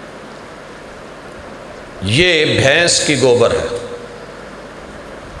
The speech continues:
कहा,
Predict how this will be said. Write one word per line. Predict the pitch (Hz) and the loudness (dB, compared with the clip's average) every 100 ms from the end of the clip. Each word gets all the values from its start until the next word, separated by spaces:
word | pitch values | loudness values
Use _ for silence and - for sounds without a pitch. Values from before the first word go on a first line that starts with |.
| - - - - - - - - - - - 605 659 - - 679 - - - - - - - - - - - | -14 -16 -16 -16 -16 -16 -16 -14 -12 -12 -10 -10 -10 -10 -10 -10 -12 -12 -14 -14 -14 -14 -14 -16 -16 -10 2
कहा, | 120 135 | 6 6